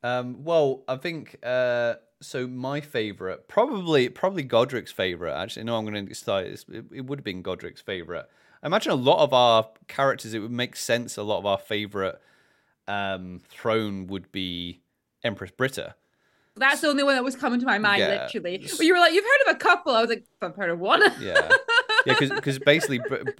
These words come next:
Speaker 1: Britta was, I, um, people, people in the chat probably know, uh, who have been in the setting longer than I have can correct me. Um, but yeah, Britta was the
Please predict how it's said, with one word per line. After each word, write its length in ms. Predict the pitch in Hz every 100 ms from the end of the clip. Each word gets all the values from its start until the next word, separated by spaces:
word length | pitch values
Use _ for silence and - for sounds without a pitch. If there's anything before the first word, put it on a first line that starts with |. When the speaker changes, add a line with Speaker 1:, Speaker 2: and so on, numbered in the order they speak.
| -
Speaker 1:
Britta 260 | - 139 147
was, 580 | 120 113 104 - - - _ _ _ _ _ _ _ 95 -
I, 160 | 117 101 _
um, 400 | 107 104 101 95 - 107
people, 340 | - 120 113 101
people 240 | 120 110
in 60 | 98
the 100 | 95
chat 340 | - 98 90
probably 240 | - 98
know, 400 | 92 95 92 90 90 - -
uh, 420 | 98 92 87 82 - _ _ - 104 -
who 200 | 120 92 90
have 120 | 98
been 160 | 101 95
in 140 | 92 87
the 60 |
setting 420 | - 95 - 92
longer 220 | 90 92 92
than 120 | 92
I 140 | 95
have 240 | 90 87 -
can 200 | 95 87
correct 340 | - 92 -
me. 180 | 78 87 _ _ _ _ _
Um, 380 | - 98 92 90 -
but 120 | 95
yeah, 140 | 98
Britta 760 | 92 - 113 - 113 101 98 95
was 720 | 98 95 92 87 85 - - _
the 480 | 98 90 87 87